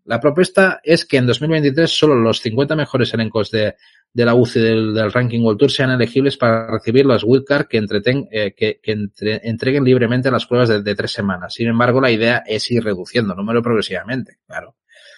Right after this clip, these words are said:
El, el, en dos mil veinticuatro accederían los primeros cuarenta en do-, eh, cuarenta y en dos mil veinticinco ocuparían los top treinta.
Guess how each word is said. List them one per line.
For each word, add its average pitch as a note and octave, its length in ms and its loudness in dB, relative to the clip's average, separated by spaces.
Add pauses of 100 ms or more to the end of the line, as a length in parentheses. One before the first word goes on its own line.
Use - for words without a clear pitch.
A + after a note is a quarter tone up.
(180)
El, G2+ 340 0
el, G2 260 -4
en G2 120 -6
dos G2 140 -8
mil A2+ 120 -2
veinticuatro A2+ 440 2
accederían G2+ 680 0
los G2 200 -4
primeros A2+ 320 -4
cuarenta C3 380 2
en G2 80 0
do-, G2 120 0
eh, - 540 -14
cuarenta E3 420 2
y F3 80 6
en A#2+ 100 2
dos G#2 120 0
mil A#2 100 2
veinticinco C#3 440 2
ocuparían C3+ 440 2
los B2+ 200 0
top A2+ 180 -2
treinta. F#2+ 460 -4